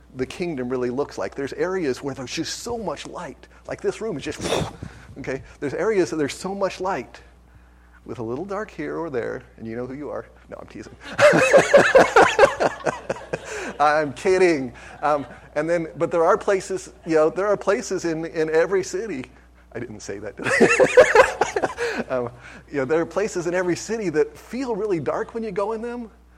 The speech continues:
but there's always a little light there too. Okay, and that, I, I really think that as you try and get your mind wrapped around the picture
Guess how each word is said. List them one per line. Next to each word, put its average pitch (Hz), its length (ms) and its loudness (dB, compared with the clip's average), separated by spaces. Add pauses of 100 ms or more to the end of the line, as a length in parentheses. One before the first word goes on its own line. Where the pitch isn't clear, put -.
(260)
but - 140 -12
there's 185 160 -10
always 202 500 -6
a 143 80 -4
little 151 340 -4
light 127 260 -8
there 110 180 -10
too. 120 400 -12 (560)
Okay, 127 220 -8
and 135 160 -8
that, 202 160 -6
I, 185 120 -4
I 175 100 -4
really 202 260 -4
think - 480 -10 (400)
that 175 160 -4
as 175 200 -2
you 160 60 -4
try 185 240 -4
and 170 160 -4
get 170 240 -6
your 139 220 -6 (560)
mind 143 560 -6 (320)
wrapped 131 480 -6
around 135 400 -2
the 113 80 -4
picture 107 680 -8